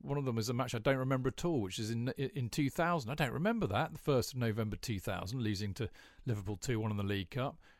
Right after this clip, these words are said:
I remember the seventy-seven loss, um, but there you go. So, and of course, uh, we've not lost to them since two thousand and fifteen. Ah, that would have been a semi-final, didn't it? When we got through to,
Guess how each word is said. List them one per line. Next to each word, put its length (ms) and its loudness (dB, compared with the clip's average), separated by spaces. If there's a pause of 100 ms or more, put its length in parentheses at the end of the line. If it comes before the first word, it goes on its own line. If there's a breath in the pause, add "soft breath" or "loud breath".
I 60 2
remember 240 4
the 80 2
seventy-seven 800 4
loss, 360 -6 (720)
um, 340 0
but 120 -8
there 100 2
you 140 2
go. 260 6 (440 loud breath)
So, 280 10
and 80 8
of 80 4
course, 440 6
uh, 480 12 (640)
we've 520 8
not 420 4
lost 280 6
to 80 2
them 200 2
since 240 -2
two 180 4
thousand 280 4
and 100 -4
fifteen. 340 4
Ah, 100 12
that 120 12
would 80 8
have 40 10
been 80 6
a 60 4
semi-final, 720 4 (140)
didn't 200 -2
it? 60 0
When 120 4
we 80 4
got 200 4
through 220 4
to, 120 -4